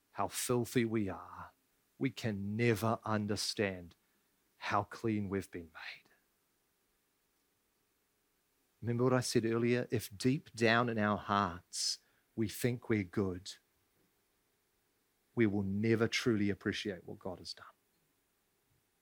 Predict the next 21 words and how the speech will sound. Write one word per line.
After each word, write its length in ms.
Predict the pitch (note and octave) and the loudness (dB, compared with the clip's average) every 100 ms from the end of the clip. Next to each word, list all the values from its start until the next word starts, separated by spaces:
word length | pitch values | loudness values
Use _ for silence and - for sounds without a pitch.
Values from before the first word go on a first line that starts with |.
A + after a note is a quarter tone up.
| _ _ _ _ _ _ _ _ _ _ _ _ _ _ _ _ _ _ _ _ - | _ _ _ _ _ _ _ _ _ _ _ _ _ _ _ _ _ _ _ _ 0
I 80 | A#2+ | 2
know 280 | A2+ B2 C#3 | 6 6 6
it's 180 | - | 4
an 80 | C#3 | 2
ugly 340 | A#2+ B2 A#2 A2 | 2 2 0 -2
picture. 480 | A2 - - G2 - _ _ _ _ _ _ _ _ _ _ _ _ _ _ _ _ _ _ _ _ - | -6 -6 -8 -8 -14 _ _ _ _ _ _ _ _ _ _ _ _ _ _ _ _ _ _ _ _ 2
I've 220 | C3 - | 2 6
been 260 | D3+ C#3+ | 6 8
meditating 640 | C3 D3 D3 C3+ C3 A#2+ A2+ | 8 8 6 6 4 4 2
on 140 | A2+ | 0
this 160 | A#2+ - | 0 0
ugly 280 | B2+ B2 A2+ | 0 2 0
picture 360 | - - - - | -2 -4 -2 0
all 180 | A2+ G2+ | 0 2
week. 440 | B2 G2 - - _ _ _ _ _ _ _ - | 0 0 -10 -20 _ _ _ _ _ _ _ 0
I 100 | B2 | 2
know 380 | A2+ B2 C#3 C3+ | 4 8 12 12
it's 180 | - - | 10 2
an 80 | A#2 | 2
ugly 340 | A#2+ G#2 G#2 | 2 2 -2
picture. 380 | - G2+ - | -2 -2 0